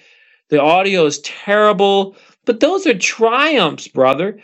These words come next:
I actually got out there and I pushed it and made it happen. And s-, I was learning a ton in the process. And I feel good when I see those things.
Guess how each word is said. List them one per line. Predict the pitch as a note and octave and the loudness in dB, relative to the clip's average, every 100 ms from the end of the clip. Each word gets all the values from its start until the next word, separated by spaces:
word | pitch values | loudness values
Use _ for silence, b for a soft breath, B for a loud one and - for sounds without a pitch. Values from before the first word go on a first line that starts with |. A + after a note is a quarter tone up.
| - | -4
I | B3+ | -2
actually | C#4 C4 C4 A#3 | -2 -4 -4 -4
got | F#3+ G3+ | 0 0
out | G#3+ A3 | 0 -2
there | A3 A3 | -2 0
and | |
I | A3 | -2
pushed | G#3 - D4 D4+ - | -4 0 2 0 -2
it | D3 | 0
and | D#3+ F3 | 2 0
made | G3+ A#3 | 0 2
it | A3+ | 0
happen. | A#3+ D#4+ E4 D#3+ D3 | -2 -4 -2 0 0
And | D3 | 0
s-, | D#3 - - | -2 -4 -2
I | |
was | G3 F#3 F3 | 0 0 -2
learning | G#3 A#3 A3+ | 0 0 0
a | G3+ | -2
ton | G#3 A3 | -2 -2
in | A3 | 0
the | G#3+ | -2
process. | G#3 A#3 B3+ B3+ - C3+ - | -2 -2 -2 -2 -2 -2 -2
And | E3+ | -2
I | F#3+ | -4
feel | F#3+ - A#3+ | -4 -2 0
good | G3 D#3 C4 F#4 | 2 2 2 2
when | F#3+ | 0
I | D#3 | 0
see | D3 D#3+ | -2 -2
those | D3 C#3+ C3+ | 0 0 -2
things. | C#3 C3 A#2 | -6 -6 -8